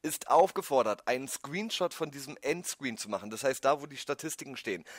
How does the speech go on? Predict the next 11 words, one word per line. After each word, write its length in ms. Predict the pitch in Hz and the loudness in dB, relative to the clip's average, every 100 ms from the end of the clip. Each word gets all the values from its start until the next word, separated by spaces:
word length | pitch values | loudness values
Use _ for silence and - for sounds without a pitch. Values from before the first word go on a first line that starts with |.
| - | 0
dass 220 | 131 131 | 2 2
ihr 140 | - 151 | 0 -4
gewonnen 480 | 135 117 135 131 110 | 0 2 2 0 -4
habt. 240 | 92 - | -4 -4
Nicht 220 | 151 - | -6 -6
dieses 320 | 147 123 123 - _ | -4 -4 -6 -10 _
Victory-Zeichen 1200 | 131 233 - - 135 147 151 156 143 156 202 202 | 0 0 0 -6 -2 -2 2 6 6 6 -4 -10
groß 280 | - 143 147 | -6 -4 -4
im 120 | 139 | -6
Bild, 240 | 127 156 - | -6 -6 -2
sondern 380 | 120 139 143 | 0 0 -4